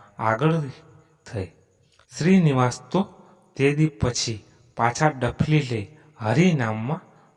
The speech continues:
વ્યસ્ત હતા, પરંતુ સુહાસિનની જગ્યાએ હવે તેમાં સોમુ પણ જોડાઈ ગયો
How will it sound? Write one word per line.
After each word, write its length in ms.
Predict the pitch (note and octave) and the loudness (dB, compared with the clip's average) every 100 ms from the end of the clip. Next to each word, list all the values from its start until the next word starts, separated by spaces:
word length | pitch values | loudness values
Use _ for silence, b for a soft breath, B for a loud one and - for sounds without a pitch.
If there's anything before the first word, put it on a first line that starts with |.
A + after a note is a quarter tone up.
| _ | _
વ્યસ્ત 420 | G#2+ A2 B2+ - | -4 -2 -2 -6
હતા, 380 | A#2 - G2 F2+ - _ _ _ - | -10 -10 -12 -12 -18 _ _ _ 2
પરંતુ 560 | C3+ F3 E3+ - G#2 G2+ b b b - | 6 6 4 -2 -10 -10 b b b -6
સુહાસિનની 840 | - D#3 E3+ F3+ - C3+ B2+ A2 | 4 6 6 4 -6 -4 -4 -4
જગ્યાએ 720 | - A2 D3 D3+ A#2 F#2 - b b b | -4 -6 -2 -2 -2 -8 -14 b b b
હવે 280 | - A2+ D#3 | -8 0 0
તેમાં 360 | E3 B2 A#2 G2+ b b _ - | 0 -4 -6 -8 b b _ -6
સોમુ 380 | C3 C3+ F3 F#3 | 0 0 0 -2
પણ 260 | - B2 G#2+ | -2 -2 -2
જોડાઈ 440 | - A2 A2+ A2 | -4 -2 -2 -4
ગયો 380 | - - - | -8 -18 -20